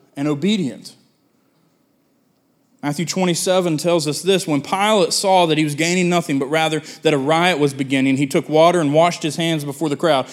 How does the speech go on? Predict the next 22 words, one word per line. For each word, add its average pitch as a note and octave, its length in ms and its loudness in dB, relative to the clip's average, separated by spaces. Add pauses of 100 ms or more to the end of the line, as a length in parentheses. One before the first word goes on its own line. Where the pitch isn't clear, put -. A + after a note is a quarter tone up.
(120)
saying, C3+ 260 0
'I'm E3 280 0 (260)
innocent F3 420 4
of B2+ 80 -6
this C#3 160 -6
man's C3+ 220 -2
blood. A#2+ 400 -2 (300)
See F3 180 -2
to D#3+ 120 0
it C#3+ 80 0
yourselves.'" C3 400 -4
Now, D3+ 160 -2 (160)
I G3 60 2
want C4+ 180 4
you G3+ 60 0
to D3+ 80 -8
pay A3 160 4
attention G3+ 480 2
to D3 340 2 (340)
mankind's E3+ 680 2
answer E3 400 0
here A2 320 -6